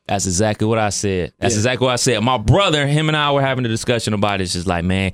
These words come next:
Speaker 1: she just need to lay low." I was like, "Man, you, you can't lay low in today's climate,
Speaker 2: No.
Speaker 1: man." People want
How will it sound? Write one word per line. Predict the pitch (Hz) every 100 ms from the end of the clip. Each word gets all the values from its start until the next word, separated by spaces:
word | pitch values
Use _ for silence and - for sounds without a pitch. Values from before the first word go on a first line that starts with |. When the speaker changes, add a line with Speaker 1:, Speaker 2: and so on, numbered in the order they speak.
| - -
Speaker 1:
she | - 117
just | 113
need | 104 101
to | 87
lay | 92 92
low." | 90 113 101 85 - _ - _
I | - 120
was | 110
like, | 101 98
"Man, | 95 113 113 113 110 107 -
you, | - _
you | 101 104
can't | 143 147 143
lay | 143 160
low | 160 185 214
in | 180
today's | - 151 156 143 -
climate, | 139 127 117
Speaker 2:
No. | 117
Speaker 1:
man." | 113 113 _ _ -
People | 180 196 190 185 185 - -
want | 123 156 151